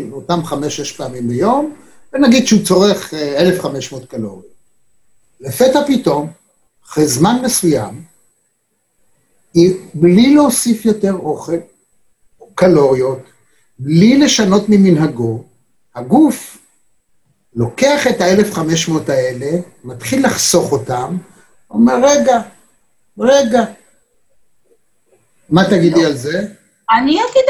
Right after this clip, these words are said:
Speaker 2: על זה, זה, זה יכול לקרות לגמרי, וזה, זה יכול לקרות מכמה סיבות. קודם כל, אם בן אדם ירד במשקל, אז באיזשהו שלב הוא יעצור בטוח.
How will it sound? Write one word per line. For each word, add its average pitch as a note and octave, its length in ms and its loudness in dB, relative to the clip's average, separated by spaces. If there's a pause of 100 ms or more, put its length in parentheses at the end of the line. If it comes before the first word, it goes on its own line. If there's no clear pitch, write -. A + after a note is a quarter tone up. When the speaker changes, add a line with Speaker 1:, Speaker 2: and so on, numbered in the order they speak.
Speaker 2:
על F4 80 -6
זה, D#4+ 140 -6
זה, A3 380 -4
זה G#3+ 160 -4
יכול G#3+ 280 -2
לקרות A#3+ 400 -4
לגמרי, G#3+ 600 -2 (140)
וזה, F#3+ 500 -4 (600)
זה G3+ 200 -6
יכול G#3 280 0
לקרות B3 400 -4
מכמה A3 340 -2
סיבות. - 500 -10 (100)
קודם D#4 360 0
כל, C#4 220 2
אם C#4+ 320 2
בן G#3+ 120 -4
אדם A#3 320 0
ירד A3 480 2 (100)
במשקל, F#3+ 580 -6 (1600)
אז G#3 200 0
באיזשהו C#4 340 0
שלב C4+ 300 -2
הוא B3 80 -4
יעצור A3+ 560 0
בטוח. A#3 680 -4